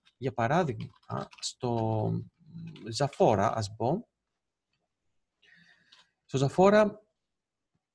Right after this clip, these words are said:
π.χ. δίνω την εντολή if config και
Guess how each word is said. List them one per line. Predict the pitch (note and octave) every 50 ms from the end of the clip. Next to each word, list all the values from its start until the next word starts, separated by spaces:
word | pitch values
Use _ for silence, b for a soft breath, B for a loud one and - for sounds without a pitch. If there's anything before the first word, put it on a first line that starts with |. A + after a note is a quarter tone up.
| _
π.χ. | - F3 E3+ -
δίνω | - F3+ F3+ D3 D#3 D#3+ D#3+
την | C#3+ C3+
εντολή | B2+ A#2+ B2+ B2+ C3 C3 B2+ - - - -
if | D3+ E3 - -
config | - C3 A2+ A2 A2+ - C#3 D#3 F#3 F#3+ - - - _ _ _ - _ _ _ _ _ _ _ _ _ _ _ _ _ _ _ _ _ _ _ _ _ _ _ _ _ _ _ _ _ _
και | - - D3 C3 B2+ A#2+ - -